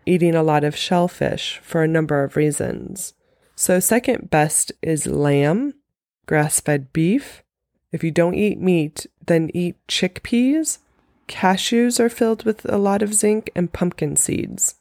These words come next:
If you don't regularly eat zinc-rich foods, then get muscle tested for a zinc supplement.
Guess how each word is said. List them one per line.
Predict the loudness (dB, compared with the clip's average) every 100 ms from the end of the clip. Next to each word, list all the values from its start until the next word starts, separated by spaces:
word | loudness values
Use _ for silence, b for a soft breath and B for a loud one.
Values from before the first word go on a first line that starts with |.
| _ _ _ _ _ _ _ _ -4
If | 0
you | 0 2
don't | 2 2 -2 0
regularly | 0 2 2 2 2 0 0
eat | -2 -2
zinc-rich | -4 0 0 0 -2 -2 -6
foods, | -2 2 2 0 -2 0
then | 0
get | 0 0
muscle | 0 0 -2
tested | 0 -2 0 -4 -4
for | -2
a | -2
zinc | 0 -2 -2
supplement. | -2 -2 -2 -6 -4 -4 -6